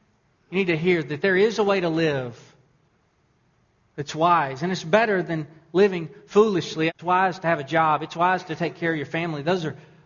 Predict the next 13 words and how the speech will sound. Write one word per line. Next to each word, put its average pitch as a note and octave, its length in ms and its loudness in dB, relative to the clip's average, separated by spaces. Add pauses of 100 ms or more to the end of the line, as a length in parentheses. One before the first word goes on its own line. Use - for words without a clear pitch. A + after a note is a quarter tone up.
(160)
good F#3 360 0
things. B2+ 840 -6 (520)
But D#3+ 200 -2
to A3+ 240 0
the G3+ 120 0
degree E3 540 2
that E3+ 160 -2
we're D#3 160 0
seeking E3 600 -4
lasting D#3 680 -4
joy D3 340 -2
and C3 180 -8
wisdom, D3 720 -6